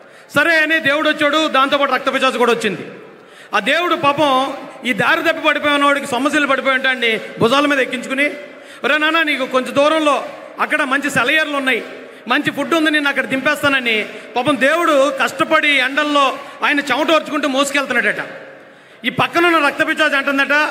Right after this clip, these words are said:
ఆ భుజాల మీద ఉన్నవాడితో, "ఒరే, నీకు ఇంకా బుద్ధి రాలేదా? నిన్ను మోసుకెళ్తున్నాడు అనుకుంటున్నావా? ఎండకి నిన్ను అడ్డు పెట్టుకున్నాడు రా, అతనికి ఎండ తగలకుండా. నువ్వు నా భుజాల మీదకి రా, లేకపోతే నువ్వు నా, నేను చెప్పినట్టు విను,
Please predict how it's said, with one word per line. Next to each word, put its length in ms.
ఆ 60
భుజాల 460
మీద 180
ఉన్నవాడితో, 580
"ఒరే, 160
నీకు 200
ఇంకా 200
బుద్ధి 220
రాలేదా? 420
నిన్ను 180
మోసుకెళ్తున్నాడు 560
అనుకుంటున్నావా? 560
ఎండకి 400
నిన్ను 220
అడ్డు 160
పెట్టుకున్నాడు 460
రా, 180
అతనికి 220
ఎండ 160
తగలకుండా. 580
నువ్వు 200
నా 240
భుజాల 340
మీదకి 260
రా, 220
లేకపోతే 540
నువ్వు 180
నా, 200
నేను 340
చెప్పినట్టు 360
విను, 320